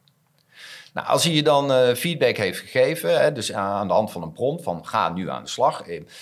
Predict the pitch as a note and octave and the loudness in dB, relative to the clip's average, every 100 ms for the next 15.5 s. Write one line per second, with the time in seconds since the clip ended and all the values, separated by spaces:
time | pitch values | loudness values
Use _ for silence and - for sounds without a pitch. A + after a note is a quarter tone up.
0 | - - - E2+ E2+ E2+ F2 E2 G2+ F2+ | -20 -20 -8 -2 0 2 0 -4 -8 -10
1 | F2+ F#2 A#2 B2+ A2 A2 G2+ G2 G2+ F#2+ | -4 -4 -2 -2 -2 0 0 0 -4 -4
2 | C3 G#2+ G2+ - A2 C#3 C3+ G2 F#2 - | -4 0 0 0 0 0 0 -4 -6 -6
3 | G2+ - A2+ E3+ - G#3 - D3+ F3 F#3 | -8 -2 -2 -2 -6 -14 -6 -4 0 2
4 | D#3+ G3+ B3+ - - _ _ - - G3+ | 4 4 0 -6 -14 _ _ -2 2 4
5 | G#3 D3 F#2 - - _ - F#2+ A2+ F2 | 2 0 0 -4 -18 _ -14 -4 -2 -2
6 | - _ _ _ _ _ - D3 F3+ F3+ | -6 _ _ _ _ _ -2 -2 0 2
7 | C4 - - - _ _ _ _ _ _ | 2 2 -6 -18 _ _ _ _ _ _
8 | _ _ D3 C#3+ G#2 G2+ A2+ G2+ G#2 - | _ _ -4 -2 -2 -2 2 2 0 -2
9 | G#2 G#2 - _ _ _ A3+ G3 C#3+ G#2+ | -4 -6 -10 _ _ _ -6 0 0 0
10 | G2 F#2 - B2 F2 - F2 D#2+ - C#2+ | -4 -6 -4 -2 -2 -6 -10 -10 -12 -10
11 | C#2 E2 F3 F#3+ F2 D#2+ D#2+ - F3 F2 | -10 -10 -10 -8 -4 -2 -2 -2 -4 -4
12 | C2+ - - C#2+ - C#2+ C3 - - G2 | -4 -10 -16 -16 -14 -10 -8 -8 -8 0
13 | D#3 A#2+ - C3+ C#3+ F3 F3 E3 E3 D#3+ | 2 2 -2 -2 -2 -4 -4 -4 -4 -10
14 | D#3 C#3+ A2 F2 B2+ F3 E3 D#3+ D3 - | -10 -8 -4 -4 -6 -6 -6 -8 -14 -14
15 | A2+ - - - - | -14 -14 -14 -14 -20